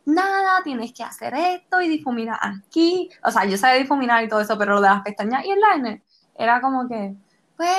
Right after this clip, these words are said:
el liner te lo haces aquí. Después yo, "Oh my God", borrándomelo y haciéndomelo otra vez. <laughs> Bien malo. Pero nada, el punto es que yo seguí practicando,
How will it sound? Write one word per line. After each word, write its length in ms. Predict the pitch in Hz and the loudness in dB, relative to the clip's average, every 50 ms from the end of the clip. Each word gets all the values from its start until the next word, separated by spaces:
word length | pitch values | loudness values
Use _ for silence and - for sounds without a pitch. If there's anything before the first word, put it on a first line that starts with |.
| 370 330 | 2 2
el 120 | 320 302 | 2 2
liner 380 | 269 269 277 320 339 339 339 311 | 2 2 2 2 2 0 -2 0
te 80 | - 262 | 2 2
lo 60 | 247 | 2
haces 180 | 247 247 285 285 | 2 2 -2 -4
aquí. 200 | 285 - - 302 | -2 -2 -2 -2
Después 240 | 262 - - 220 196 | -2 -4 -6 -6 -6
yo, 80 | 208 202 | -6 -4
"Oh 80 | 208 208 | -4 -4
my 160 | 202 208 214 208 | -4 -4 -4 -4
God", 200 | 202 208 208 208 | -4 -4 -4 -4
borrándomelo 680 | 196 214 208 208 208 202 208 214 226 233 233 233 233 | -4 -4 -6 -6 -6 -4 -4 -4 -6 -6 -6 -6 -6
y 20 | 226 | -6
haciéndomelo 540 | 220 214 - 220 214 208 202 208 208 208 | -8 -8 -6 -6 -4 -4 -2 -2 -4 -4
otra 240 | 208 208 214 214 214 | -6 -6 -6 -4 -4
vez. 280 | 202 202 254 254 254 - | 0 0 0 0 0 0
<laughs> 1120 | - 359 370 349 - - - 349 262 339 - - 277 349 349 262 247 - - 226 285 - - | 0 0 0 0 -4 -4 0 0 0 0 0 -2 -2 0 -2 -4 -6 -6 -6 -8 -8 -6 -4
Bien 280 | 233 262 254 262 269 | -2 -2 -2 0 2
malo. 380 | 262 262 262 262 269 277 269 269 - - - - - - - - - _ | 2 4 4 6 4 4 2 0 -4 -12 -16 -16 -16 -16 -18 -20 -8 _
Pero 280 | - 262 262 254 247 240 | 0 2 4 4 4 4
nada, 440 | 226 214 220 254 277 262 240 - - | 4 4 6 6 6 4 4 2 -2
el 200 | - 247 247 226 | -2 -2 -2 -2
punto 300 | 247 226 220 220 220 247 | -2 -4 -4 -4 -4 -4
es 180 | 254 285 320 320 | -4 -4 -4 -6
que 160 | - 311 262 233 | -6 -8 -6 -6
yo 120 | 214 214 | -6 -6
seguí 240 | 214 240 240 240 247 | -8 -8 -10 -10 -8
practicando, 840 | 254 269 277 269 - 294 285 247 233 226 226 226 226 233 226 226 | -8 -8 -8 -8 -8 -4 0 2 2 2 0 -2 -2 -4 -4 -6